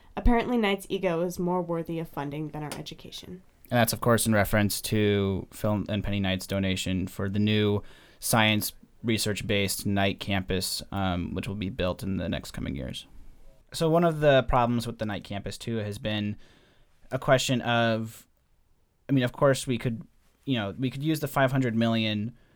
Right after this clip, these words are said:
Speaker 2: that was donated for the campus and immediately use that to solve our debt problem. But it also kind of fits into this mindset of how the university functions and runs and how a lot of what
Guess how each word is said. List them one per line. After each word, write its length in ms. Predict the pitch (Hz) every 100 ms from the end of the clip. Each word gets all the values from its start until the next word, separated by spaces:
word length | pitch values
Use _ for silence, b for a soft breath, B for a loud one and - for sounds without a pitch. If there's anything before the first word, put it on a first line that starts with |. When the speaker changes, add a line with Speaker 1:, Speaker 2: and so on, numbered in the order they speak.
| b
Speaker 2:
that 100 | 120
was 140 | 113 113
donated 340 | 117 117 110
for 120 | -
the 80 | 107
campus 560 | - 110 107 113 107 -
and 460 | 107 110 107 104
immediately 480 | 113 117 127 131 117
use 280 | 110 110 110
that 320 | 110 104 -
to 540 | - 110 104 104 101 - b b b b
solve 360 | - 160 156 139
our 120 | 117
debt 240 | 117 98
problem. 720 | - 117 104 107 104 104 143 - _ _ -
But 240 | 127 127
it 120 | 120
also 240 | 131 156 -
kind 200 | 151 127
of 120 | 113
fits 240 | - 120
into 140 | 123 113
this 120 | 110
mindset 560 | 110 104 107 113 110 104
of 100 | -
how 140 | 113
the 60 | 107
university 640 | 110 107 104 - 107 98
functions 640 | - 123 120 - 113 110 -
and 220 | 98 101
runs 360 | 117 117 113 87
and 120 | 101
how 400 | 107 104 104 101
a 80 | 98
lot 280 | 101 117 131
of 180 | 127 120
what 260 | 120 -